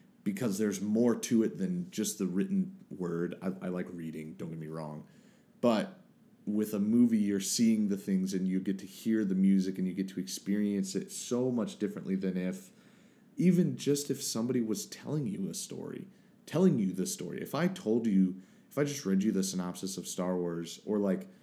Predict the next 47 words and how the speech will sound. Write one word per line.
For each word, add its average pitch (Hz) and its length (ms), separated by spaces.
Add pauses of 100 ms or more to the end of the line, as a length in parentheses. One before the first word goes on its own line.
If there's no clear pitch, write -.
(260)
just 95 220
read 95 280
you, 90 380 (800)
like, 98 200
the 101 100
script, - 680 (240)
like, 87 320 (160)
it's - 200
not 156 160
gonna 131 140
be, 95 600 (260)
first - 280
off, - 80
it's - 120
not 82 80
gonna 76 120
be 76 80
good 78 180
because 80 220
I'm 78 100
just - 160
reading 90 280
you 78 100
the 73 100
movie, 95 380 (400)
but 123 100
it's 117 180
not 120 260
gonna 139 140
have 98 200
the 95 80
same 98 300
weight. 95 260
Those 113 280
scenes 131 400
of 92 120
importance, 95 580 (100)
just, 113 400
even 123 220
just 117 160
the - 60
beginning 98 320
with 90 120
the 95 60
Rebel 87 240
Blockade 95 380
Runner, 90 260